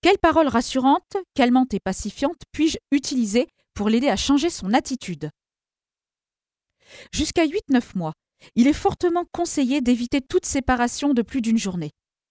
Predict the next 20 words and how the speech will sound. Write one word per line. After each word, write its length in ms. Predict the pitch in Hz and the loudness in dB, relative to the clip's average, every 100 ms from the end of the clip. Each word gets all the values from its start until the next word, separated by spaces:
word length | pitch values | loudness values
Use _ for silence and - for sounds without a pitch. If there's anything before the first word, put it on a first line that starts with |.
| _ _ _ _ _ _ _ | _ _ _ _ _ _ _
Jusqu'à 280 | - - 320 | -6 0 2
cet 200 | 269 240 | 2 0
âge-là, 340 | 220 208 262 - | 0 2 0 2
il 120 | 233 | 2
est 60 | 240 | 4
mieux 200 | 247 294 | 4 4
d'être 240 | 214 - | 0 0
avec 240 | 208 208 | -2 0
maman, 320 | 190 180 208 269 | -2 0 0 0
car 140 | 226 | -2
la 100 | 196 | -2
permanence 640 | 196 262 240 214 220 240 165 | 0 0 2 2 2 0 0
des 140 | 208 | -2
liens 280 | 190 190 262 | -2 2 2
d'attachement 580 | 214 196 190 - 220 220 | 2 -2 -4 -2 -2 -2
et 80 | 190 | -4
des 140 | 185 | -2
repères 400 | 180 185 202 226 - - - | -2 -2 -2 -2 -6 -18 -4
est 120 | 196 | -2
réellement 460 | 190 247 262 254 | 2 2 4 2